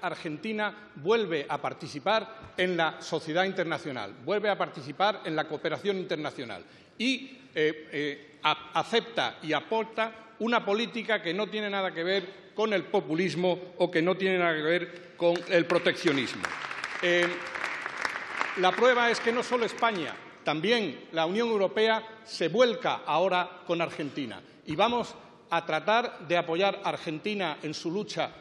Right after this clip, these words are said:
por participar en la cooperación internacional y por contribuir a la integración regional que tantos, eh, resultados nos ha dado en Europa y que podría dar los mismos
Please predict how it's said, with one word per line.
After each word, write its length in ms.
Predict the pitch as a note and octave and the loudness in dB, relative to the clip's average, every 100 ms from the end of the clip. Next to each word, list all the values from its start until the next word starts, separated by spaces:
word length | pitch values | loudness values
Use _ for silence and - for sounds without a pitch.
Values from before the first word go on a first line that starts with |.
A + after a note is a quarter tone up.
| - - | -16 0
por 200 | E3 D#3 | 0 2
participar 480 | D#3+ D#3 D3+ F#3+ G3 | -2 -2 -2 2 2
en 100 | F3+ | 0
la 100 | D#3 | -2
cooperación 420 | C#3+ C#3 B2+ G#3+ | -4 -4 -2 -4
internacional 600 | G#3 G3 F3+ F3 A3 B3 C4+ | -2 -2 -2 0 -2 -2 -2
y 120 | C4+ | 2
por 220 | C4+ B3+ | 2 2
contribuir 840 | A3+ G#3+ C4+ A3+ A#3 A#3 - - - | 0 -2 -2 0 -2 -4 -8 -6 2
a 100 | G3 | 4
la 100 | G3 | 4
integración 580 | G3 G#3 F3+ F3 A#3+ | 2 2 2 0 0
regional 520 | A#3 G#3+ F3+ G#3+ A3+ A3+ - - | 2 2 2 2 2 -2 -14 -4
que 100 | D#3+ | 0
tantos, 560 | - B3+ B3+ A#3+ - - - | 2 2 2 0 -2 -10 -8
eh, 460 | F#3+ F3 F3 - F3+ | -2 0 0 -4 -8
resultados 680 | F#3 - F3 D3 G#3+ G#3 F#3+ | -6 -6 -6 0 0 0 -4
nos 200 | F#3 F#3+ | -6 -2
ha 60 | F#3+ | 0
dado 180 | F#3 | 0
en 60 | F3 | 0
Europa 420 | E3+ G#3 G#3 G#3 - - - | -2 -2 -2 -4 -6 -16 -6
y 60 | |
que 140 | G3+ F#3 | -4 -2
podría 360 | D#3+ G3 G#3 | -2 0 2
dar 120 | G3+ | 2
los 200 | G3 F3 | 0 -2
mismos 440 | E3 G3+ F3 F#3+ | -2 -4 -2 -4